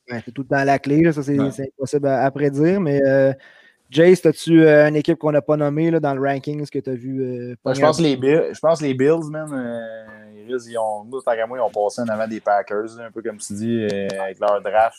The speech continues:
Speaker 3: j'ai, j'ai comme pas trop compris pourquoi ils ont été chercher un cornerback,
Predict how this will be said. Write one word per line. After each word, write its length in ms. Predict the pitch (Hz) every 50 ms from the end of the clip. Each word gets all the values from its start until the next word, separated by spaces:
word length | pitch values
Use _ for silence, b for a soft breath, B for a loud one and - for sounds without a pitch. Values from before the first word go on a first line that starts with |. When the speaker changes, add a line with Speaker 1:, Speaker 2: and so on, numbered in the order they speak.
| -
Speaker 3:
j'ai, 80 | 110 104 101 98 98
j'ai 80 | 101 92
comme 180 | 110 107 104
pas 100 | 95 110
trop 140 | 104 120 120
compris 360 | 110 120 113 107 98 - 120
pourquoi 180 | 113 - - 117
ils 80 | 101 107
ont 140 | 101 101 101
été 140 | 101 98 101
chercher 260 | - 104 95 - 117
un 80 | 110 101
cornerback, 680 | - 107 101 98 101 104 107 101 104 104 104 110